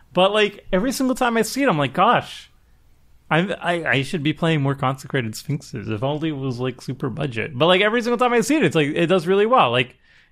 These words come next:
uh, yeah, if it, if it's, it's, it's easy, easier to remove, I think. It comes out kind of late.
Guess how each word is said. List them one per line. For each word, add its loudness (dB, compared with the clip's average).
uh, -2
yeah, 4
if -2
it, 2
if 2
it's, -2
it's, -2
it's -2
easy, 2
easier 2
to -4
remove, 2
I 0
think. 0
It -4
comes -2
out 2
kind 0
of -2
late. 0